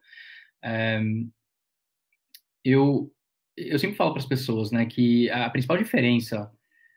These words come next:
entre uma empresa tradicional, né, uma empresa pequena ou gigante e uma startup é, na verdade,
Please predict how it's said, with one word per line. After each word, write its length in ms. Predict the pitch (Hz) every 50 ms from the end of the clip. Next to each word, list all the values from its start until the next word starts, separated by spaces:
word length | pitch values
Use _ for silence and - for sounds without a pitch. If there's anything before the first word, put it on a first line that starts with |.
| _ _ _ _ -
entre 720 | 127 127 131 127 127 127 - 131 127 123 123 123 123 - -
uma 840 | 127 123 123 123 123 120 120 120 120 120 117 117 117 117 117 113 -
empresa 440 | 127 127 127 127 131 135 139 143 143
tradicional, 880 | 139 139 135 131 - - 143 127 127 120 113 110 110 107 107 107 107 - _ -
né, 140 | 120 113 113
uma 120 | 117 117
empresa 260 | 113 120 127 120 135
pequena 600 | 127 131 127 127 - - 120 117 113 110 113 110 110 -
ou 180 | 127 139 143
gigante 840 | 139 123 127 127 110 117 113 113 110 107 107 104 - - 107 104 104 _ _ _ _ -
e 60 | 123 120
uma 120 | 120 117
startup 800 | 117 - 117 107 110 113 127 127 131 135 123 127 117 104 104 - _ _ - - - - - - _ -
é, 100 | 120 123
na 80 | 127 135
verdade, 1300 | 127 131 131 123 123 123 123 131 127 127 127 127 127 127 127 127 127 123 123 120 120 117 117 113 -